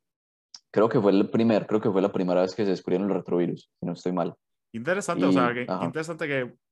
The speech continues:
Speaker 2: un tipo de virus así, porque obviamente, el, eh, por ejemplo, el coronavirus, pues, es distinto porque como que afecta más los pulmones, este, a, o-, otros tejidos también, porque tú sabes cómo son los virus que se meten en todos lados.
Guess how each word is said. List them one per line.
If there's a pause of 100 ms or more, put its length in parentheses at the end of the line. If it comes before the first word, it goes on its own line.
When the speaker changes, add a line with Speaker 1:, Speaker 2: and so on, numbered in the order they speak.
(140)
Speaker 2:
un
tipo
de
virus
así, (280)
porque
obviamente, (440)
el,
eh,
por
ejemplo,
el
coronavirus,
pues,
es
distinto
porque (140)
como
que
afecta
más
los
pulmones, (580)
este,
a,
o-,
otros
tejidos
también,
porque
tú
sabes
cómo
son
los
virus
que
se
meten
en
todos
lados.